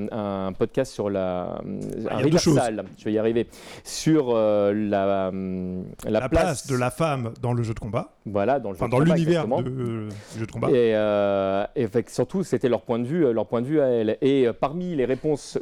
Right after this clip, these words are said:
Speaker 1: qu'on a eues, il y avait, mais quel est l'intérêt du podcast ? Puisque de toute façon, aujourd'hui, il n'y a plus de problème. Donc la question que moi je posais,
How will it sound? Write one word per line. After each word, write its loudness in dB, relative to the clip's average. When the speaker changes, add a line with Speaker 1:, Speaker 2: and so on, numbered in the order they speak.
Speaker 1:
qu'on 0
a 2
eues, 0
il 4
y 6
avait, 2
mais 0
quel 4
est 2
l'intérêt 0
du -2
podcast ? -2
Puisque -2
de 0
toute -8
façon, 0
aujourd'hui, 0
il 0
n'y 4
a 2
plus -4
de -16
problème. -2
Donc 0
la 2
question -2
que -12
moi 2
je -14
posais, -2